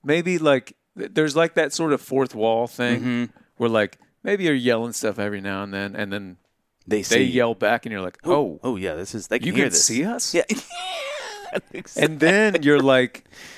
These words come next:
Speaker 1: it's two guys
Speaker 2: Yeah.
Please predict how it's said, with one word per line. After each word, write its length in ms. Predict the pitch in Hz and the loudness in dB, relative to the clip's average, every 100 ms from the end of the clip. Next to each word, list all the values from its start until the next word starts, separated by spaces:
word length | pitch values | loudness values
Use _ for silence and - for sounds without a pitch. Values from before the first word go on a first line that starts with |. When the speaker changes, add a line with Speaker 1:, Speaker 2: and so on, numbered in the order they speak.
| - _ _ _ _ _ | -20 _ _ _ _ _
Speaker 1:
it's 220 | 127 - | 0 0
two 360 | - 156 160 156 | 0 0 0 -2
guys 760 | 117 110 120 107 82 90 - | 0 2 4 4 0 -4 -4
Speaker 2:
Yeah. 300 | 131 113 85 | 0 2 2